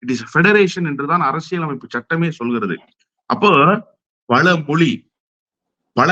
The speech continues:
கலாச்சாரம், பல இனக்குழுக்கள், பல்வேறு வகையிலான மக்கள், பல்வேறு சாதிகள், பல்வேறு பேதங்கள், இவையெல்லாம் கொண்டிருக்கக்கூடிய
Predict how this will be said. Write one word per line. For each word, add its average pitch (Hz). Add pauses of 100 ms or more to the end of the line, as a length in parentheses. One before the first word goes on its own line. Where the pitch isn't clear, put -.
கலாச்சாரம், 143 (480)
பல 165 (140)
இனக்குழுக்கள், 160 (840)
பல்வேறு 202 (960)
வகையிலான 185 (140)
மக்கள், 170 (760)
பல்வேறு 190
சாதிகள், 180
பல்வேறு 175
பேதங்கள், 175 (120)
இவையெல்லாம் 180
கொண்டிருக்கக்கூடிய 170